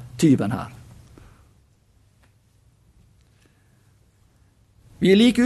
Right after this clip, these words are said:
utsatt som den som vokser opp i Bangladesh,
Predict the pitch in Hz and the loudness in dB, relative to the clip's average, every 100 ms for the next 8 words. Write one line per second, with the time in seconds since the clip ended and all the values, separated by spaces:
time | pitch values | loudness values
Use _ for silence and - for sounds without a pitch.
0 | 247 196 127 131 - - - - - - | -2 0 -2 -2 -16 -20 -20 -20 -20 -20
1 | 175 - - - - 185 175 170 - - | -20 -20 -20 -12 -2 -2 -2 -4 -10 -20
2 | - - 190 175 170 165 175 180 180 123 | -20 -2 -2 0 0 0 -2 -2 -2 -2
3 | - - 143 139 127 - - - - - | -8 -4 -2 0 -2 -8 -16 -20 -20 -18
4 | - - - - - - - - 175 170 | -18 -20 -20 -20 -20 -20 -20 -4 -2 2
5 | 170 160 117 - - | 2 2 -2 -8 -16